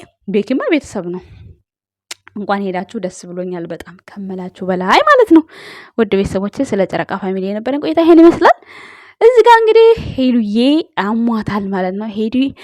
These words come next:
ሄሉዬ እግዚአብሔር ይማርሽ። ሁሌ ትታመማለች እች ልጅ ግን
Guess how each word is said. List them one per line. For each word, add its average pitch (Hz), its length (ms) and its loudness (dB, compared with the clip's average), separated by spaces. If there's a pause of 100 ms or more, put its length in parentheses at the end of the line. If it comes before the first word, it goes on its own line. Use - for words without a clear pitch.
(200)
ሄሉዬ 370 400 8
እግዚአብሔር 190 640 0
ይማርሽ። 185 720 -4 (540)
ሁሌ 494 120 0 (100)
ትታመማለች 185 760 -8
እች - 200 -20
ልጅ 196 180 -10
ግን - 160 -8